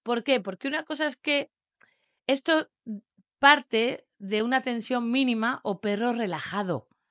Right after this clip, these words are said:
Es decir, esto se ve también, ¿no? Entre dos hermanos que están jugando uno a la Play y el otro se lo quita. El que estaba jugando a la Play está la mar de pancho, el otro le quita el mando. "¡Ay,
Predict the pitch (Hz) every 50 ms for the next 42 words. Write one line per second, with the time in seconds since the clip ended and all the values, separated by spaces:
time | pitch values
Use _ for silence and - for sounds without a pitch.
0 | _ _ _ _ _ _ _ _ _ _ _ _ 185 180 175 202 190 - - 220
1 | 202 180 180 185 - 226 202 220 226 220 208 190 170 185 196 190 180 175 185 208
2 | 247 262 247 202 202 202 202 226 233 - - 247 247 226 208 180 165 151 156 156
3 | - 190 175 151 - 196 196 214 220 - 208 - - - - - - - - _
4 | - - 220 220 220 226 226 226 226 233 233 240 240 233 214 202 202 196 185 190
5 | 208 220 262 233 254 247 220 190 - 240 - 202 160 - 156 185 196 175 214 190
6 | - 240 294 370 - - 370 262 214 185 165 - 175 185 214 220 - 226 214 214
7 | 214 214 214 220 220 196 - 120 117 110 - 147 170 202 240 269 262 240 202 214
8 | 208 233 208 196 165 160 175 170 165 170 190 262 349